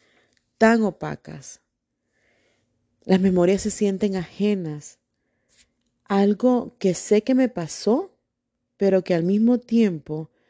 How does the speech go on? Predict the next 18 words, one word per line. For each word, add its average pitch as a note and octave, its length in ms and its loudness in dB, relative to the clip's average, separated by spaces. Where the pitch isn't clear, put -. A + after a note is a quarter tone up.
siento F#3+ 440 0
que A#3 140 0
pasó G3+ 960 -2
en F#3 140 -6
un F#3 160 0
mundo G#3 300 2
paralelo. E3+ 680 -4
Como F#3 260 -2
que F#3 140 -4
no F3 140 0
fue A3 200 0
a G#3+ 40 2
mí, B3 340 0
pero F3 220 -6
sí G3 160 -2
fue F#3+ 200 -2
a - 20 -2
mí. F#3 280 -4